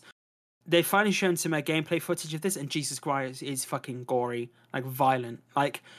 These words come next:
Dead Space was violent, but this is, like, th-, it ends with the guy getting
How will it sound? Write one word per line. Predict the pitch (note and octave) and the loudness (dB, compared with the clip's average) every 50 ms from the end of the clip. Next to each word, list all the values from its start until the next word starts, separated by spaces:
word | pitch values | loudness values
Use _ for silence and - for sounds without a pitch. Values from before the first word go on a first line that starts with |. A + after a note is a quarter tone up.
| - _ _ _ - D#3+ D3 | -20 _ _ _ -16 -12 -2
Dead | C3 - A3+ B3 A#3+ | 2 4 4 4 6
Space | - C4+ B3 - - | 4 4 4 4 2
was | D#3+ | 0
violent, | C3 - D3 D3 D#3 E3+ G3 A3 A3+ G#3 - _ - | 4 6 6 8 8 8 6 6 4 -2 -8 _ -12
but | C#3+ C#3 C#3+ C3 C#3 | -6 -6 -4 0 2
this | F#3 G3+ G3 - | 2 2 4 4
is, | F#3+ D#3+ C#3+ - | 4 4 4 4
like, | D#3 C#3+ C#3 C#3 - - - - _ _ _ _ _ _ _ _ _ _ _ _ - | 2 2 2 2 0 -6 -14 -20 _ _ _ _ _ _ _ _ _ _ _ _ -10
th-, | F3 D#3+ G#3 - - | -6 -4 -2 0 2
it | G3 G3+ - | 2 2 4
ends | - G#3 A#3+ B3+ A#3+ G#3 - | 4 4 4 4 4 2 2
with | F#3+ E3+ | 2 2
the | F3+ - | 2 4
guy | F3+ F#3 F#3 | 6 6 6
getting | F3 F#3 F3+ E3+ D#3+ D#3 | 6 6 4 2 0 -2